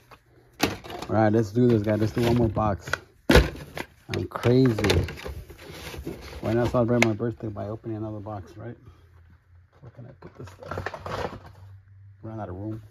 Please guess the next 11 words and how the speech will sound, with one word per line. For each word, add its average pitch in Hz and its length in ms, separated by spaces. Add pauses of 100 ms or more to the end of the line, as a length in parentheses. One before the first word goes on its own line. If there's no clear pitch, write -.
(180)
<laughs> 262 480 (880)
Oh, 107 60
where's 104 180
my 113 80
key? 107 260
Okay, 104 380 (160)
let's 90 160
do 98 80
this, 90 160
guys. 90 240 (400)
Safety 98 260